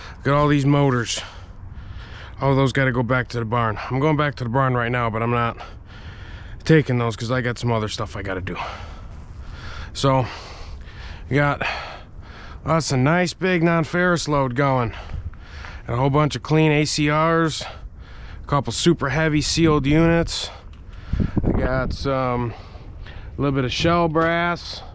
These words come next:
one motor I'm not willing to mess with, two ballasts, couple transformers, A C R end, bucket of breakage,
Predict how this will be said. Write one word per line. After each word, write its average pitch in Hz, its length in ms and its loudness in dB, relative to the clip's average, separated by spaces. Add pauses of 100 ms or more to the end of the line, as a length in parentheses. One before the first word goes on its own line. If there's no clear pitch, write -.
(140)
one 151 280 4
motor 160 540 4 (500)
I'm 127 160 0
not 135 200 2
willing 143 220 4
to 135 60 4
mess 151 340 2
with, 165 240 4 (580)
two 170 160 6
ballasts, 170 600 4
couple 147 200 -2
transformers, 170 1080 4 (1080)
A 160 140 4
C 170 240 4
R 165 260 4
end, 190 520 4 (720)
bucket 165 280 2
of 135 80 0
breakage, 185 720 2